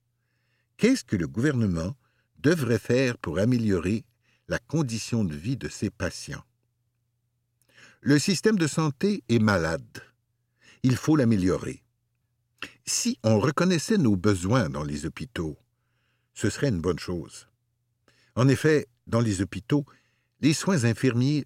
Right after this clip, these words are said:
ne connaissent pas bien les cathétérismes et les soins vésicaux, les curages ou soins intestinaux, et cetera. Il y a un manque d'équipements spécialisés pour les blessés médulaires. Lorsqu'il y en a, le personnel ne sait pas l'utiliser.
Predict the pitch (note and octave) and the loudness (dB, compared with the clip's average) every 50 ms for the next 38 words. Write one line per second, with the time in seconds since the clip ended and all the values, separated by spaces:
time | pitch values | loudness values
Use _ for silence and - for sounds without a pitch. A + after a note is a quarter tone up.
0 | - F#2+ G#2+ G#2 - - A#2+ A#2 B2 B2 A#2+ - - - A2 G2 F2 E2 F#2 A2 | -2 -2 -2 -2 0 0 0 0 0 -2 -6 -6 -2 -2 -2 0 -2 -4 -2 0
1 | A2+ G2 E2 D2+ D2+ C#2 - - G2 - - G2 F2+ - - F2+ E2 D2+ G#2+ D3+ | 0 0 -2 -4 -6 -6 -4 -4 -4 -4 -2 -6 -8 -6 -4 -4 -4 -2 -2 -2
2 | E3 - - D#3+ D#3 D#3+ - - - _ _ _ - A#2 A#2+ A2 A2+ G2+ - - | -4 -4 -6 -6 -6 -6 -8 -16 -20 _ _ _ -2 -2 0 0 0 -2 -2 -2
3 | - B2+ B2 G2+ F2+ G#2 G2+ G2 F#2 F2+ - - - E2+ D#2+ C2+ - - - - | -2 0 0 0 0 -2 -2 -2 -4 -6 -8 -8 -8 -6 -6 -6 -8 -12 -20 -20
4 | _ _ _ _ D2+ G2 G#2 - - - B2 A2 F#2 G#2 G2+ D#2+ C#2 C2+ - - | _ _ _ _ -4 -4 -4 -4 -2 -2 0 2 2 2 0 0 -2 -4 -8 -14
5 | - _ _ - G2 F#2+ - - A2+ A2 G#2 F#2 - G#2 F2+ - - - - F#2+ | -20 _ _ -8 -8 -8 -4 -2 -2 0 0 0 -2 -4 -4 -4 -4 -4 -2 -2
6 | F#2 F2 D#2+ E2 - - - G#2+ - G2+ D#2+ D#2 D2+ C#2 - - _ _ _ _ | 0 0 -2 -4 -4 -4 -4 -4 -2 -2 -2 -2 -4 -6 -8 -12 _ _ _ _
7 | _ _ _ _ _ _ _ _ _ - C3+ C3 C3 C#3 C#3 - - G2+ G#2+ G#2 | _ _ _ _ _ _ _ _ _ 0 2 4 4 2 2 0 0 0 2 2
8 | G2+ G#2+ C3+ C3+ - - F#2+ D2 A#2 B2 - - G2+ - _ A#2+ B2 G#2 - - | 4 2 2 0 0 -2 -4 -2 -2 -4 -4 -6 -12 -8 _ -4 -4 -4 -4 -6
9 | - - - G#2 F#2 F2 E2+ F2 A#2+ C#3 - - - E2 D#2+ E2+ D2 C#2+ F2 D#2 | -6 -4 -2 -2 -2 -2 -2 0 0 0 0 -2 -6 -6 -6 -6 -6 -6 -6 -8
10 | - - F#2 E2+ E2 D#2 D2+ D#2+ E2+ - E2 C#2+ C#2 C2+ - - - _ _ _ | -6 -4 -4 -4 -4 -4 -6 -6 -4 -4 -4 -4 -4 -8 -12 -16 -20 _ _ _
11 | _ _ _ _ _ _ _ _ _ _ _ _ B2 C#3 - - - F3 F3 E3+ | _ _ _ _ _ _ _ _ _ _ _ _ 0 0 0 -2 -2 -2 0 2
12 | E3 E3+ E3 E3 E3+ F3 E3+ E3 - _ _ _ _ _ _ _ A2 A2+ - B2 | 2 2 2 2 0 -2 -4 -6 -12 _ _ _ _ _ _ _ -4 0 0 0
13 | A2 - - A#2+ A#2 A#2+ A#2 A2+ G#2 F2+ - G2 - - F2 D#2 D2+ C2+ C2 - | 0 2 2 2 2 2 2 2 2 0 0 -4 -4 -2 -4 -4 -4 -4 -8 -12
14 | - - C#2+ C2+ D2 C#2+ - C2+ B1 - | -12 -12 -12 -10 -12 -12 -12 -14 -14 -14